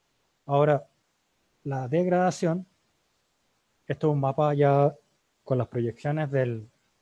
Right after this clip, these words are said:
de los escenarios del I P C C, que son los R C P, que son como lo, la, las vías de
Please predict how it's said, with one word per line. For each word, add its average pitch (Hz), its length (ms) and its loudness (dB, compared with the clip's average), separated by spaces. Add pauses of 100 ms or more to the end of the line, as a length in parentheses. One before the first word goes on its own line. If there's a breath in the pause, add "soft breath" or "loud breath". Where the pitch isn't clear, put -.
de 131 140 -10
los 110 420 -12 (800)
escenarios 135 600 -2
del 123 360 -6
I 135 160 -6
P 131 140 -10
C 117 120 -16
C, 180 280 -10
que 147 100 -16
son 131 260 -14
los 123 180 -14
R 131 200 -8
C 131 160 -12
P, 190 200 -8 (580)
que - 60 -20
son 127 320 -8 (560)
como 120 220 -12
lo, 120 260 -8
la, 135 280 -10
las 123 200 -12
vías 156 360 -2
de 127 440 -6